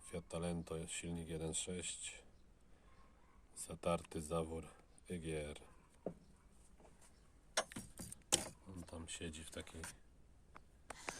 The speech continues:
dziurze, dosyć ciężko jest go wyjąć. Ale jest to w dosyć łatwy sposób sam E G R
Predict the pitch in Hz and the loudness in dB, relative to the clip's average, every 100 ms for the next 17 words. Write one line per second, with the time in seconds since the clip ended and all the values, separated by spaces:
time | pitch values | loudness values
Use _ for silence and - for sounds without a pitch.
0 | - - - - - - - - - - | -2 -6 -8 -8 -10 -10 -10 -10 -8 0
1 | 95 98 - - 104 - - - 90 85 | 6 12 10 10 6 8 6 6 6 6
2 | - 87 82 85 85 87 92 101 101 98 | 4 2 2 2 2 4 6 6 6 6
3 | - - - - - - - - - - | 4 2 -12 -12 -2 -2 -2 -10 -10 -12
4 | - - - - - - - - - - | -12 -10 -10 -8 -6 -6 -8 -12 -10 -8
5 | - - - - - - - - - - | -8 -8 -6 -6 -8 -16 -10 -10 -10 -14
6 | - - - - - - - - - - | -16 -16 -16 -14 -14 -14 -10 -4 -4 -4
7 | - - - - - - - 90 92 87 | -14 -14 -14 -14 -16 -8 -2 2 4 4
8 | - 85 87 80 82 87 87 - 110 - | 2 0 0 0 2 0 0 2 0 2
9 | 95 - - 87 87 85 87 85 | -2 0 0 2 2 2 2 2